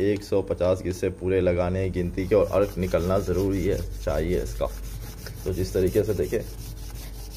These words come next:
आप देख रहे हैं पत्थर के ऊपर इसको रगड़ने पे आवाज़ किस तरीके से महसूस हो रही है।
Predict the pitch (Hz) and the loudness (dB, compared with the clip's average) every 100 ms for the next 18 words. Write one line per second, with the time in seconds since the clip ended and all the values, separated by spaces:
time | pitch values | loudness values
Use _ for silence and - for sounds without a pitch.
0 | - - - - - - - - - - | -12 -14 -12 -12 -12 -12 -12 -12 -12 -14
1 | - - - - - - - - - - | -12 -12 -12 -12 -8 -6 -6 -6 -6 -6
2 | - - - - - - - - - - | -6 -8 -6 -6 -6 -6 -8 -8 -6 -8
3 | - - - - - - - - - - | -8 -8 -6 -6 -6 -8 -8 -8 -12 -12
4 | - - 92 87 - 87 90 110 113 95 | -6 0 0 0 0 0 2 2 2 0
5 | - 98 95 92 85 - 95 101 90 90 | 2 2 2 2 2 0 2 2 2 0
6 | 95 92 95 95 95 95 92 95 101 - | 2 4 4 2 2 4 6 6 4 -2
7 | 98 - 95 98 95 95 87 87 92 92 | -6 -4 -2 -2 -2 -2 -2 -2 -4 -2
8 | 92 95 98 | -2 0 0